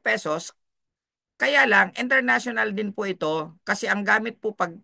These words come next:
nandun ka na sa loob ng dashboard,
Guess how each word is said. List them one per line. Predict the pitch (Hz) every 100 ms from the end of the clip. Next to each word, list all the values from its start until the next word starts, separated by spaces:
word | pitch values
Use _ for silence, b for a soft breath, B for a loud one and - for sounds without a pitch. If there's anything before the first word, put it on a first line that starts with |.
| _ _ _ 180
nandun | 196 208 247
ka | 254
na | 247
sa | 220 240
loob | 220 220
ng | 214 214 202 196 190 b b b
dashboard, | 170 233 226 156 156 165 185 180